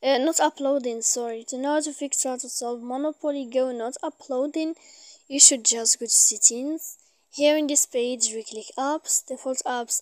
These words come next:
app settings. Here in this list, you will search about this window of Monopoly Go. And you will enter. Then in this list, you will click on force stop and you will click OK.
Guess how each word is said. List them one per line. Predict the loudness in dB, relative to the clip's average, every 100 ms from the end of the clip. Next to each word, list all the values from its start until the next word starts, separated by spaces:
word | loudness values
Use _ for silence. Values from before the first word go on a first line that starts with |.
| -6
app | -6 -2
settings. | 0 0 -2 -2 -2 -4 -4 _ _ _ _ _
Here | -2 2
in | 2
this | 2 2
list, | 4 4 4
you | 2
will | 0
search | 0 0 0 0 0
about | -2 -4 -2 -4 -2
this | 0 0
window | 0 -4 -2 -2
of | -2 -4 -6 -18 _ _ _ _ _ _ _ _ -10
Monopoly | 0 2 4 4 2 0 2 2 2 -4 -2
Go. | 0 2 0 -4 -10 -20 -20 _ _ _ _ _ _ _ _ _ _ _ _ _ _ _ _ _ _ -6
And | -4 -2
you | 0
will | 0 0
enter. | -2 0 2 2 0 -4 _ _ _
Then | 0 4 6
in | 6
this | 6 6
list, | 6 4 4
you | 2
will | -4
click | -6 -8 -8
on | -8
force | -4 0 2
stop | 2 0 0 -4
and | -6
you | -8
will | -8
click | -10 -6
OK. | -4 -2 0 0 -2